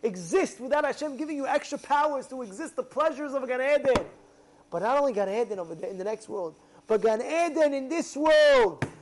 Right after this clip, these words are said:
You will have Gan Eden in this world. And that's why people, sometimes they don't understand that. They see all fun and games. They all wanna run, run, run, run, run, run. But over here is the fun and games.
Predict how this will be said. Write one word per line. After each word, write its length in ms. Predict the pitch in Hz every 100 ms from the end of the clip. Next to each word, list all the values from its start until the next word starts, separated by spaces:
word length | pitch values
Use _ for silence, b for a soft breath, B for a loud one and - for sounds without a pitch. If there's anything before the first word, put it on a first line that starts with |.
| -
You 180 | 233 330
will 280 | 320 294 262
have 440 | 247 339 339 247
Gan 200 | 294 294 285 302 381
Eden 280 | 349 339
in 140 | 302 277
this 220 | 339 -
world. 260 | 302 320 254
And 100 | 262
that's 200 | 285 233
why 180 | 285
people, 460 | 277 - 294 - 277
sometimes 420 | - 277 262 233
they 80 | 254
don't 140 | 277
understand 540 | 269 233 - 254 277 262
that. 220 | 208 - B B
They 140 | 233 269
see 240 | - 285
all 140 | 277
fun 260 | 262 - 285
and 160 | 269 233
games. 380 | 269 285 247
They 80 | 202
all 200 | 254 277
wanna 180 | 277 262
run, 200 | 269 277
run, 160 | 277 277
run, 160 | 277
run, 180 | 277 269
run, 200 | 269 262
run. 400 | 277 285 262 170 - - _ _ _ _ _ _ _ -
But 120 | 175
over 160 | 165
here 280 | 165 208 262
is 240 | 226 190 151
the 80 |
fun 240 | 151 170 170
and 140 | 156
games. 540 | 147 143 135 123 -